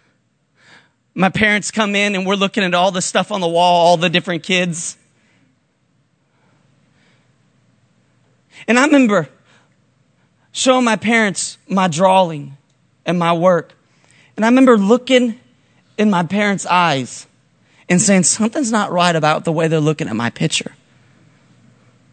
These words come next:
And I remember looking at my picture and thinking, "Yeah, that, that doesn't look like the other kids." My mom calls the teacher the next day and says, "I think we need to meet."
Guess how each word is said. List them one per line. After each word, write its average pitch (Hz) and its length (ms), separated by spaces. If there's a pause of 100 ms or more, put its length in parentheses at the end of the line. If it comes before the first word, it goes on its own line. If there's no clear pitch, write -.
(880)
And 180 120
I 196 40
remember 208 260
looking 185 300
at 165 80
my 151 120
picture 160 460 (180)
and 151 200
thinking, 143 420 (1120)
"Yeah, 180 260
that, 165 220 (260)
that 139 160
doesn't - 340
look 165 180
like - 140
the 240 160
other 180 160
kids." - 500 (1600)
My 214 100
mom 220 380
calls 214 260
the 185 80
teacher 202 280
the 190 80
next 185 180
day 202 80
and 185 100
says, 190 160
"I 208 80
think 311 200
we 220 80
need 185 120
to 160 80
meet." 131 300